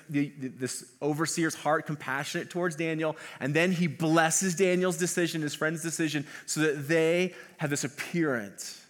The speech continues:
in response to the God that they follow. And the heart of his overseer is, is beginning to be won over. That's winsome living.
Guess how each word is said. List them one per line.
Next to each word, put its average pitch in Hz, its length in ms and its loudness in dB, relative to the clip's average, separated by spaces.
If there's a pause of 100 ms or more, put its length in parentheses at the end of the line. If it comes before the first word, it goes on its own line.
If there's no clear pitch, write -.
(1200)
in 127 120 -4
response 120 460 -4
to 117 60 -10
the 113 80 -6
God 104 240 -4
that 90 40 -12
they 101 100 -8
follow. 85 460 -10 (1400)
And 113 140 -4
the 104 60 -6
heart 147 640 -2
of 127 160 -8
his 131 200 -4
overseer 101 760 -6
is, 98 180 -12 (380)
is 104 80 -12
beginning 104 280 -6
to 95 60 -8
be 98 100 -8
won 95 340 -8
over. 87 340 -14 (800)
That's 120 200 -8
winsome 104 320 -6
living. 80 180 -14